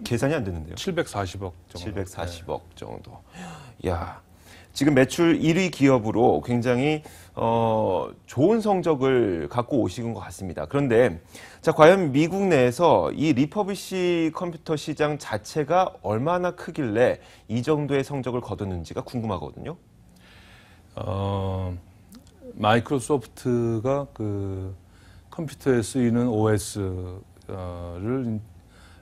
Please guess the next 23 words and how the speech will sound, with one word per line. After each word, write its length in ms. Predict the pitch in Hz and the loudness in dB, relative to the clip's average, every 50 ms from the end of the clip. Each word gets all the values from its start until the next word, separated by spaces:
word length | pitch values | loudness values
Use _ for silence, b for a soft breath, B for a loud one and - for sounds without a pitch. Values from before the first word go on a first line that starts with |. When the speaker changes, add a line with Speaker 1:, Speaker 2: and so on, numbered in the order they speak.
| b | b
Speaker 2:
리퍼비쉬 600 | - 113 113 107 - 143 127 117 117 110 - - 110 | -2 0 0 2 2 2 2 4 2 0 -2 -2 0
마켓용으로 800 | 113 104 92 - - 117 107 101 98 95 95 98 107 127 139 | 0 2 0 0 0 0 0 0 0 -2 -2 0 0 0 0
이제 100 | 131 117 | 0 -2
재판매를 600 | 101 - - 113 98 - - - 131 123 107 98 85 | -4 -2 -2 -4 -4 -4 -4 -4 -2 -2 -2 -2 -4
합니다. 280 | 80 92 87 82 - - - - - | -6 -8 -10 -12 -14 -18 -20 -20 -16
Speaker 1:
네. 360 | - 104 101 95 87 82 78 80 | -8 -4 -2 -2 -2 -4 -6 -8
Speaker 2:
그러면서, 560 | - 117 113 113 117 113 113 107 117 139 147 - B B B B B B B B B B B - | -4 -2 0 0 0 0 -2 -2 -4 -6 -6 -8 B B B B B B B B B B B -10
어, 260 | - 95 95 95 92 92 | -8 -6 -4 -4 -4 -2
마이크로소프트에서 1000 | 95 98 98 90 - 107 90 - 110 101 - - 113 107 98 90 107 123 113 113 | -2 -2 -2 -2 -4 -2 0 0 0 -2 -2 -2 -2 -2 0 0 -2 -4 -4 -6
그 720 | - - 107 107 101 101 101 98 98 98 98 95 95 95 92 - b b b b b b b b - - _ | -8 -4 -4 -2 -2 -2 -4 -6 -6 -8 -8 -8 -10 -12 -14 -20 b b b b b b b b -20 -20 _
판매량을 680 | - - - 202 190 185 175 147 127 117 110 110 120 131 | -16 -6 -4 0 2 4 4 6 6 4 4 2 0 -2
순위를 400 | - - 143 135 123 120 123 113 | -2 0 4 4 4 4 4 2
매기죠. 340 | 95 85 82 80 78 - - - - - - | 0 -4 -6 -10 -12 -16 -20 -20 -20 -20 -18
Speaker 1:
음. 160 | 90 90 85 82 | -16 -14 -12 -12
Speaker 2:
네, 200 | 98 98 95 95 | -12 -12 -12 -12
저희가 320 | 92 - - 104 107 110 110 | -10 -6 -4 -4 -2 -4 -4
그 240 | 101 - 143 139 131 | -2 2 2 2 2
기준에 380 | - - 123 107 117 127 139 143 | 2 -4 -4 0 0 2 2 2
의해서 420 | 131 113 104 107 107 101 - 139 | 2 2 2 0 0 -2 -2 -2
미국 300 | 131 110 104 107 113 104 | -2 0 0 0 0 0
일 100 | 98 87 | -2 -2
등인데, 560 | - - 95 87 82 82 90 107 104 92 82 - - b b b b b b b b b b b b b b b b - | -6 -8 -10 -8 -6 -6 -6 -6 -6 -8 -10 -14 -18 b b b b b b b b b b b b b b b b -16
어, 880 | - 82 87 90 87 87 87 85 85 82 82 82 82 82 85 82 87 90 | -12 -8 -6 -6 -4 -4 -4 -6 -8 -8 -10 -10 -10 -12 -12 -14 -14 -18